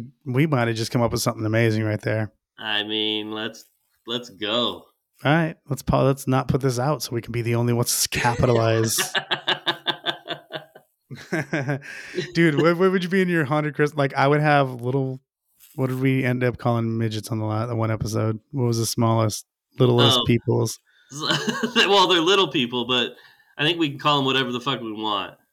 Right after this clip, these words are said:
Speaker 1: All right, I'd call 'em elfkins.
Speaker 2: <laughs>
Speaker 1: And as you're getting scared, they try to take stuff out of your pockets, or they would try to put, like, candy into your pockets, but aggressively sexual.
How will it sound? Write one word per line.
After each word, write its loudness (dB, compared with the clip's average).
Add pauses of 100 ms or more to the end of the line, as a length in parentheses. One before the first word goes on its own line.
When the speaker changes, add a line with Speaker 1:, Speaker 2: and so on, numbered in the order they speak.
Speaker 1:
All 0
right, 2
I'd -2
call 4
'em -2
elfkins. -4 (600)
Speaker 2:
<laughs> -6 (640)
Speaker 1:
And 0
as 2
you're -2
getting 0
scared, 0
they -2
try 0
to 0
take -4
stuff -2
out -2
of -2
your -2
pockets, -6
or 6
they 6
would 2
try 2
to -2
put, -2
like, -2
candy -4
into -6
your -2
pockets, -4
but -2
aggressively 0
sexual. -2